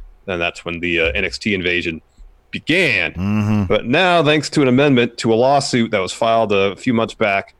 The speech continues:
Speaker 1: by the Firefighters Pension System of the City of Kansas City, Missouri Trust against the W W E, we may have some new details about the incident, including testimony from a former W W E talent who was on the flight. So WrestleNomics
Speaker 2: Yeah.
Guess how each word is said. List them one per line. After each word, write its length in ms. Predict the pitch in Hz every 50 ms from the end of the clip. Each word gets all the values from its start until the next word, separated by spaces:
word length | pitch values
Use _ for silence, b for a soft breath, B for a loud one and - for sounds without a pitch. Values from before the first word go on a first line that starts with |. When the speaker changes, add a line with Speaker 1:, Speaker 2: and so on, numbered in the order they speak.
| _ _ _ _ -
Speaker 1:
by 260 | - 101 101 101 101
the 80 | - -
Firefighters 760 | - - 131 135 143 143 131 - - 135 139 135 113 - _
Pension 340 | - 151 147 139 - - -
System 420 | - - 123 117 - - 120 113
of 80 | 104 92
the 80 | 92
City 280 | - - 127 123 120 117
of 60 | 104
Kansas 300 | - - 120 117 107 98 -
City, 220 | - 123 117 113
Missouri 440 | 95 92 92 95 117 131 123 117 104
Trust 500 | - - - 143 135 123 113 - - - _ - _ - -
against 420 | - 98 95 127 147 151 - -
the 60 | 120
W 320 | 107 101 113 104 95 104 98
W 340 | 101 95 92 95 90 87 87
E, 240 | 90 90 92 90 _ - _ - _ - _ -
we 100 | 95 107
may 240 | 117 135 151 143
have 240 | 131 139 139 135 120
some 200 | - - 113 110
new 220 | 110 120 135 127 110
details 560 | 101 127 135 135 - - 123 120 117 110 101
about 340 | 85 - 110 113 113 - - - - - _ - - - _
the 160 | - 101 113 143
incident, 500 | 160 147 - 120 101 104 92 92 - - - - _ _ _ _
including 800 | - 98 98 - - 202 254 269 254 190 160 139 135 131 135 123 - - - _ - - - - - -
testimony 760 | - - - 254 - - - 226 196 165 147 135 131 135 143
from 180 | 139 - 151 143
a 60 | 147
former 440 | 139 - - 135 135 147 165 170 170
W 380 | 147 - 120 117 117 135 143
W 420 | 143 127 117 110 110 127 131 127 107
E 140 | 107 117 117
talent 400 | - - - 92 98 110 104 -
who 140 | - 110
was 180 | 110 117 107 87
on 180 | 85 85 87 87
the 60 | 87
flight. 380 | - - - 147 123 92 -
So 140 | - - 92
WrestleNomics 680 | 90 104 120 - 78 80 - 104 104 107 104 107 - 67
Speaker 2:
Yeah. 340 | 55 53 53 53 57 -